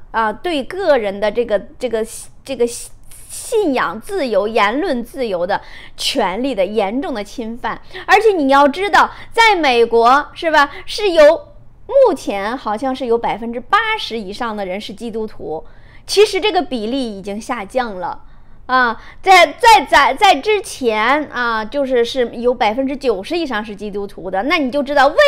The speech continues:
什么从百分之九十降到了百分之八十，就与一九六二年以来的这个啊，最高法院的多次的那种啊，就是说这个祷告啊是违宪的啊，是，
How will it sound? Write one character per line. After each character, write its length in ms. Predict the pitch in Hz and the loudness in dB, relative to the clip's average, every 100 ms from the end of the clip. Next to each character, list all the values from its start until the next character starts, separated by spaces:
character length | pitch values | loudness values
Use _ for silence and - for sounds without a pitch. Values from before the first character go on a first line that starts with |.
| 523 | 6
什 80 | 320 | 4
么 80 | 294 | -2
从 220 | 330 311 | -4 0
百 160 | 262 240 | 2 2
分 160 | 285 | 0
之 100 | 285 254 | -4 -8
九 280 | 277 220 190 | -4 -4 -4
十 260 | - 208 240 - - | -6 -6 -6 -8 -6
降 320 | - 440 285 | 0 2 2
到 120 | 269 | 2
了 100 | 226 | 0
百 160 | 208 196 | 0 -4
分 160 | 214 214 | -6 -8
之 100 | 226 | -4
八 240 | 226 233 | -2 -2
十， 160 | 254 208 | -4 -8
就 360 | 214 427 330 | 0 2 4
与 400 | 254 226 202 226 294 587 - - - - | 2 0 0 6 6 4 -6 -20 -20 -10
一 300 | 381 480 427 | 0 2 4
九 200 | 302 240 | 4 4
六 220 | 269 359 | 4 4
二 220 | 285 302 262 | 6 4 2
年 340 | 233 196 226 | -2 -4 -6
以 260 | 220 208 196 | -8 -8 -4
来 340 | 196 175 - | -2 0 0
的 220 | 240 190 | 2 0
这 280 | 208 285 233 | 2 2 2
个 140 | 202 | 0
啊， 400 | 196 220 220 202 220 | 2 2 2 2 -2
最 220 | - 320 240 | -4 -2 2
高 180 | 240 | 2
法 240 | 254 233 175 | 2 -2 -6
院 260 | 226 226 | -4 -4
的 120 | 202 190 | -4 -4
多 400 | - 359 370 381 | -2 0 2 0
次 340 | - - 302 | -4 -8 -4
的 140 | 208 | -4
那 180 | 202 240 | -2 -2
种 320 | 214 185 180 - | -2 -6 -8 -4
啊， 340 | 214 214 196 | 0 0 -2
就 180 | 196 233 | -2 -4
是 160 | 220 208 | -4 -8
说 260 | - 226 | -4 -2
这 160 | 226 254 | -2 -4
个 140 | 214 | -6
祷 340 | 214 202 214 208 | -4 0 0 0
告 280 | 302 302 | 2 4
啊 400 | 185 135 233 190 | 2 2 0 0
是 200 | 208 - 233 | -4 -4 -4
违 240 | 202 185 | -4 -6
宪 360 | - 330 349 285 | -8 -6 -4 -2
的 80 | 254 | 0
啊， 480 | 208 - 220 202 | 0 -2 -2 -2
是， 300 | 220 269 208 | -4 -8 -12